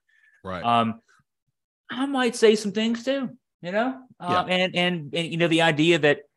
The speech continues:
Speaker 2: the only black driver in nascar needs to keep his mouth shut.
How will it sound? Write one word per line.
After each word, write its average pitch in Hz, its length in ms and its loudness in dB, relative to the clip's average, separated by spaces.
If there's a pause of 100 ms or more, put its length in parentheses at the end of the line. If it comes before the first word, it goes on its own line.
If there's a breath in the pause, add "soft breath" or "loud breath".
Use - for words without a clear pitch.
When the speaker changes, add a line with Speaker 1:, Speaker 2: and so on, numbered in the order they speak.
(260)
Speaker 2:
the 131 120 -6
only 156 260 2
black 143 340 2
driver 139 380 0
in 117 120 -2
nascar 120 480 -2
needs 120 220 -2
to - 80 -14
keep 127 220 -8
his 95 100 -10
mouth 131 260 -2
shut. 92 360 -6